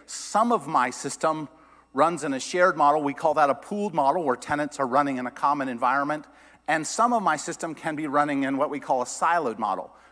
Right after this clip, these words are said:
where every tenant has their own infrastructure. I don't have to say you're all or nothing in one of those two. And that affects the way we decompose services.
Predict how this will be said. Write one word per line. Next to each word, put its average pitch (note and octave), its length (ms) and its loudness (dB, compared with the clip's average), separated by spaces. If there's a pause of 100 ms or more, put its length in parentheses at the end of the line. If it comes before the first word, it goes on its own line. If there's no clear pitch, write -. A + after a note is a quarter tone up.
where A#2+ 200 2
every C#3+ 240 0
tenant C#3 320 -4
has B2 220 0
their B2+ 200 -2
own A#2+ 160 2
infrastructure. - 800 -6 (380)
I E3+ 100 0
don't A3 260 2
have F#3 180 0
to F3 80 -6
say E3+ 180 0
you're D#3 240 -2
all D3+ 320 6
or C3+ 160 2
nothing C#3 480 -2
in A#2+ 160 -6
one B2 120 -2
of A2 120 -6
those G2 240 -10
two. - 280 -12 (760)
And F3 140 0
that G#3+ 140 4
affects - 360 -4
the G#3 80 -2
way F#3+ 180 0
we F3 160 -4
decompose D3+ 560 -6
services. D#3+ 540 -4